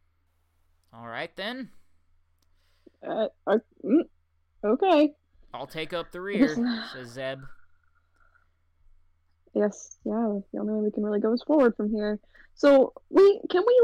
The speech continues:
Speaker 2: like, still die in here, or are we, like,
Speaker 1: Not
Speaker 2: just
Speaker 1: really. You
Speaker 2: kinda
Speaker 1: get killed in here, you'll just
Speaker 2: seeing things?
Speaker 1: appear. You'll wake up.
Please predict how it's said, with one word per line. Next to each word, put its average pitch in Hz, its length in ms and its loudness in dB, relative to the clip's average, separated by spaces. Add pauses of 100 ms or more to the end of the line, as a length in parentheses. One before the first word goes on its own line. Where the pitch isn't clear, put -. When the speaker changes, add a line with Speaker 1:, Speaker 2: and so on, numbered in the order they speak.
Speaker 2:
like, 320 100 4
still 277 380 2
die 196 360 2
in 294 280 0
here, 320 340 0
or 190 680 -2 (220)
are 180 120 -2
we, 202 160 -2
like, 185 260 0 (140)
Speaker 1:
Not 226 220 -4
Speaker 2:
just - 100 -4
Speaker 1:
really. 233 260 -2
You 202 80 -10
Speaker 2:
kinda 208 140 -4
Speaker 1:
get - 160 -4
killed 180 280 -10
in 160 140 -10
here, 165 280 -12
you'll 151 160 -12
just 139 280 -16
Speaker 2:
seeing 196 380 -2
things? 165 400 -6 (260)
Speaker 1:
appear. 143 680 -6 (3500)
You'll 196 160 -6
wake 226 320 -6
up. - 280 -4